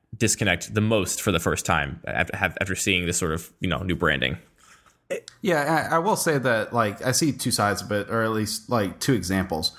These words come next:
Speaker 2: One, I could see people getting upset if they were, like, merchandisers and they had to completely get rid of, like, all the old stuff and have to bring in, like, new stuff that was based off of the brand because they make stuff for, you know, alumni or whatever. I, I could see them getting upset.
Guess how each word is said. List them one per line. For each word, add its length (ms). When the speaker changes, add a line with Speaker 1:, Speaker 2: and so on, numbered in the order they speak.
Speaker 2:
One, 280
I 100
could 120
see 180
people 280
getting 280
upset 380
if 140
they 100
were, 240
like, 260
merchandisers 800
and 80
they 60
had 180
to 80
completely 680
get 200
rid 160
of, 340
like, 260
all 140
the 120
old 260
stuff 440
and 100
have 140
to 60
bring 220
in, 140
like, 220
new 120
stuff 340
that 120
was 100
based 220
off 140
of 60
the 80
brand 480
because 320
they 80
make 220
stuff 300
for, 260
you 120
know, 120
alumni 640
or 80
whatever. 440
I, 260
I 20
could 140
see 120
them 200
getting 240
upset. 400